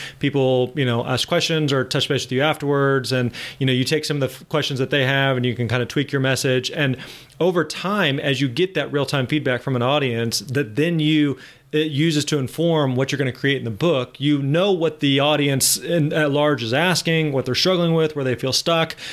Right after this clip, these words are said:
uh, and it helps make the product better versus if you go try to write a book in a vacuum and then you come back out and you're like, "I hope I got it right." Uh, I think it's a lot more difficult. So in many ways, the, the, the speaking, doing workshops, doing keynotes, whatever it may be, can kind of become a laboratory for the material that ends up becoming a book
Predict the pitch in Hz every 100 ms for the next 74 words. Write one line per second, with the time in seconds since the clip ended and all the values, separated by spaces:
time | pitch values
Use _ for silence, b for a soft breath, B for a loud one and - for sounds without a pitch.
0 | B - 139 131 143 147 143 131 160 139
1 | 160 165 131 - 151 143 113 117 151 123
2 | 123 - 127 131 143 151 143 147 131 131
3 | 127 113 147 147 117 123 143 139 135 123
4 | 117 127 127 123 131 123 117 135 127 120
5 | 120 113 - - - - 127 170 170 180
6 | 175 214 151 147 B B B 160 143 147
7 | 147 139 135 131 123 127 123 120 120 135
8 | 127 123 B B B 139 131 185 220 139
9 | 127 123 135 131 123 123 B B 123 123
10 | 127 127 - 165 139 117 - - 180 175
11 | 165 160 135 135 120 147 160 160 151 -
12 | 123 113 147 147 143 131 127 131 123 113
13 | 143 139 131 135 117 156 190 143 135 120
14 | 123 147 151 131 131 123 120 117 127 117
15 | 113 147 131 120 120 120 120 - - -
16 | 151 127 123 - 120 104 127 123 -